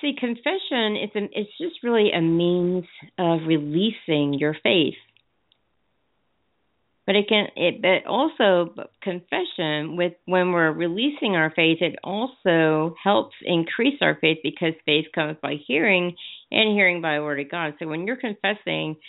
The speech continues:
you're hearing it. And, um, if you keep on thinking and saying it, it's, it's eventually gonna get inside of you, that good confession. And, um, and you're gonna believe it. And faith is a matter of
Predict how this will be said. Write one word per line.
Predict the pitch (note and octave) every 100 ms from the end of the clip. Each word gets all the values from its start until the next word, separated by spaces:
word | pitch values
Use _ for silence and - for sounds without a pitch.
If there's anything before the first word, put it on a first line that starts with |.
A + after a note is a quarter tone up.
| - _
you're | D#3+ D#3+ -
hearing | D4+ E4+ G3 C#3+
it. | C#3+ D#3 - _ - - _ _ _ G#3
And, | G3+ G3
um, | G3 F#3+ F#3+
if | E3
you | F3+ F3
keep | B3 G#3+
on | E3 E3
thinking | G#3+ G#3+ A3+ G#3 D#3+
and | C#3 -
saying | G3 F#3+ G3
it, | G3 G3 -
it's, | F3 - -
it's | D#3 F3+
eventually | E3+ F#3+ E3+ B3 D4 G#3+ F3
gonna | E3+ E3
get | D3+ E3 E3 -
inside | D#3+ D3 - F#3 G3+
of | G#3+ D#3+
you, | C#3 C#3 C#3
that | C#3 E3
good | E3+ E3+
confession. | D#3+ D3 G3 G3+ D#3+ C#3+ D3+ D#3 _ _ _ _ _ _ _ -
And, | F#3+ F#3 F3+ E3+ -
um, | F3 E3 D#3+ D#3 E3 -
and | F3 E3
you're | D#3+
gonna | D#3 D3+
believe | D#3 F3 G#3 G#3
it. | G#3+ -
And | E3+ E3 - -
faith | B3+ B3 D3 E3 - - - _ -
is | E3
a | D#3+
matter | D#3 E3 F#3 F#3+ - D#3 -
of | E3